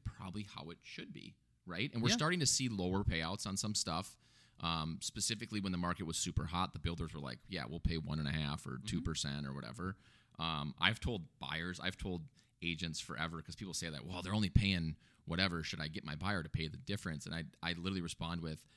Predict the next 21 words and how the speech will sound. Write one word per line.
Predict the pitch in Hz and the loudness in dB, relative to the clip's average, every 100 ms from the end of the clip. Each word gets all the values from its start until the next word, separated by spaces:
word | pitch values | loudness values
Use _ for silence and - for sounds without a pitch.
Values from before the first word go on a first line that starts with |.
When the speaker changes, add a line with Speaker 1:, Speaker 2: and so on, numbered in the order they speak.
| _ _ 87 | _ _ 2
Speaker 1:
"Most | 92 95 110 123 | 4 6 4 4
of | 107 | 2
the | 104 | 0
time, | 92 101 90 76 - | 2 4 4 2 0
I | 85 | -2
don't | 80 85 98 | 0 2 2
even | 107 92 | 4 2
know | 78 | 2
what | 87 85 82 | 0 0 -2
the | 87 | -4
commission | - 80 78 - | -4 -4 -4 -4
percentage | 85 82 - 80 73 | -2 -2 -2 -2 -4
is | 82 78 | -4 -4
until | 78 - 82 | -4 -4 -6
it's | 76 | -4
under | 78 | -6
contract. | 76 - 90 - 58 - - | -6 -8 -6 -6 -6 -8 -4
And | 87 | -2
then | 90 | 0
I | 95 | 0
look | 90 117 113 | 4 2 0